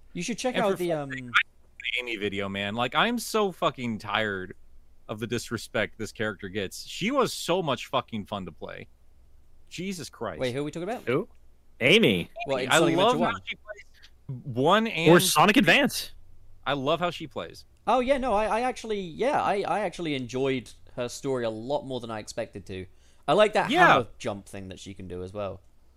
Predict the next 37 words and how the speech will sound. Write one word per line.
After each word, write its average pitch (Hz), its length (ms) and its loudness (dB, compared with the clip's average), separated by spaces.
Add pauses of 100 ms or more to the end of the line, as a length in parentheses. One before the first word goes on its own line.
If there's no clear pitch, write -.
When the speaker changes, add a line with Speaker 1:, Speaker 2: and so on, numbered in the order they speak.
Speaker 2:
It's 202 260 0
super 233 380 0
satisfying. 101 760 -4
Speaker 1:
Yeah, 180 180 -4 (120)
when 170 140 -10
you 175 80 -8
get 208 100 -2
it - 40 0
Speaker 2:
So 214 100 2
Speaker 1:
right, 190 140 2
Speaker 2:
fucking 135 280 -2
Speaker 1:
it's 117 160 -2
a 143 40 -8
lot 147 160 -6
of 135 60 -10
fun. 131 260 -6 (720)
Speaker 2:
Because 185 280 4
you 196 100 4
have 220 120 6
to 185 100 -2
force, 185 420 -4
yeah, 123 120 -8
you 135 280 -6
really, 139 500 -2
<sighs> - 960 -18
you 160 60 2
have 160 100 2
to 151 80 -2
make 120 280 0
that 123 100 0
momentum 101 380 -6
work, 95 220 -6
man. 87 200 -10
Like, 110 180 -4
you 131 100 -4
ha-, 127 160 0
ah, 95 320 0